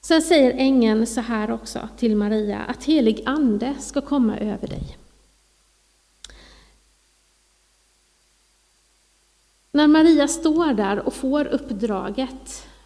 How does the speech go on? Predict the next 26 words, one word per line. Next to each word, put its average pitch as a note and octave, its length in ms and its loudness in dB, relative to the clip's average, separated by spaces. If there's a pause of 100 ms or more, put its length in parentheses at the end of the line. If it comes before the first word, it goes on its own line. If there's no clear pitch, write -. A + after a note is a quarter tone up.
(200)
och B3+ 120 0
är B3 140 0
orolig C4+ 560 2
för A3 240 -2
hur G#3+ 160 0
det G#3+ 100 0
ska G#3+ 180 -6
gå, G#3+ 380 -4 (760)
så - 260 -4
säger C4 580 0
ängeln A3+ 480 -4 (2250)
att - 160 -10
helig C4 340 2
ande A#3 400 0
ska G3 160 -12
vara G#3+ 180 -6
med G#3 240 -8
dig. - 280 -12
Du C4 80 -4
kommer B3+ 500 0
att C4+ 160 -6
få A#3+ 260 -4
den G#3 200 -4
kraften - 680 -14
som G3+ 240 -10
behövs. - 600 -14